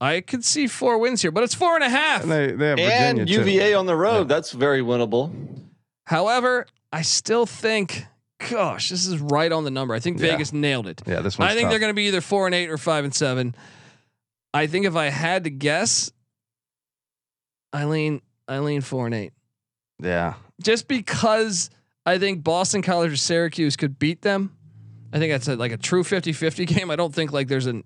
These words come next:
Speaker 1: true edge to Georgia Tech. And if I'm giving them both of those and the Virginia game, to be honest, I mean, I think Georgia Tech's talent is better than Virginia's right now, but it is in Charlottesville.
Speaker 3: Oh,
Speaker 1: If
Speaker 3: like
Speaker 1: they
Speaker 3: that matters.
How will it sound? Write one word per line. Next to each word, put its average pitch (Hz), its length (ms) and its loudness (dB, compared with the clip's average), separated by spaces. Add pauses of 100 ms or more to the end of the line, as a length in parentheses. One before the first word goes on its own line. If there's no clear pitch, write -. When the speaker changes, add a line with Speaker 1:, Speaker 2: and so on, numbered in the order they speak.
(360)
Speaker 1:
true 185 300 0
edge 147 360 -2
to 170 100 -2
Georgia 151 280 0
Tech. 160 340 0 (600)
And 151 100 2
if 143 80 0
I'm 160 140 2
giving 160 260 0
them 135 160 -2
both 135 300 0
of 180 80 -4
those 190 340 -2 (140)
and 240 180 2
the 285 80 2
Virginia 208 320 0
game, 120 300 -4
to - 80 -12
be 143 120 -2
honest, 170 220 0
I 151 40 -4
mean, 156 120 2
I - 20 2
think 185 180 -2
Georgia 196 180 0
Tech's 190 260 0
talent 165 380 -4 (240)
is 160 120 0
better 139 280 2
than 160 100 -2
Virginia's 147 380 0
right 180 140 2
now, 190 240 0 (460)
but 147 120 2
it 147 100 2
is 185 200 2
in 196 180 2
Charlottesville. 175 680 0 (840)
Speaker 3:
Oh, 127 140 2
Speaker 1:
If 123 40 -4
Speaker 3:
like 131 160 2
Speaker 1:
they 117 60 0
Speaker 3:
that 107 120 -2
matters. 98 440 -4